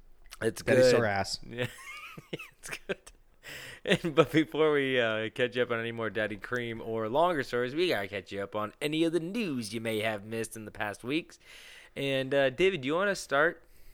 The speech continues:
Speaker 2: Yeah, sure. Mountain biker in Spain shot after being mistaken for a rabbit.
Speaker 1: What?
Speaker 2: Yeah, mountain biker in Spain shot after being mistaken for a rabbit.
Speaker 1: Hmm.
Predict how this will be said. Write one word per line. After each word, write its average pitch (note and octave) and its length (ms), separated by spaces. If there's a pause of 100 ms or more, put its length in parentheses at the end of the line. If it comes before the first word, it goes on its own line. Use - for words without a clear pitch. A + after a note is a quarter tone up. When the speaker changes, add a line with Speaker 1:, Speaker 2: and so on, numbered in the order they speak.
(420)
Speaker 2:
Yeah, C#3 200
sure. D#3+ 360
Mountain D#3+ 420
biker D#3 380
in C#3 100
Spain G3 380
shot G#3 340
after F3 240
being F3+ 240
mistaken A3+ 560
for G#3 240
a G3 160
rabbit. B2 600 (800)
Speaker 1:
What? G3 560 (1300)
Speaker 2:
Yeah, A#2 260
mountain C3+ 440
biker B2+ 440
in A#2+ 80
Spain C#3 420
shot B2 380
after A2+ 320
being A#2 280
mistaken B2+ 600
for A#2 240
a A2+ 200
rabbit. G#2 680 (200)
Speaker 1:
Hmm. F#2+ 1040